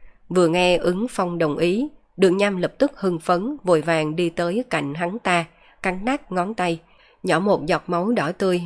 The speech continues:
lên trán của Ứng Phong. Ứng Phong lập tức thấy trong đầu mình có thêm một sợi tơ.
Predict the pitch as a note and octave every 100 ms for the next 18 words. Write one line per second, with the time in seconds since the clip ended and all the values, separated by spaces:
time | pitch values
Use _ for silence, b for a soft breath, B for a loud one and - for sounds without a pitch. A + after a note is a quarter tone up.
0 | E3+ F#3 E3 F3+ F3 A#3+ D#3+ F3+ G3+ -
1 | E3+ D#3 _ - - b b b - F#3
2 | A3 G3+ F3+ F3 E3 - B3 G3 F3+ A3
3 | C4+ G3+ F3+ F3 D#3 D#3 D#3+ D3 - A3+
4 | G#3+ F3 E3+ - E3+ D3 F3 F3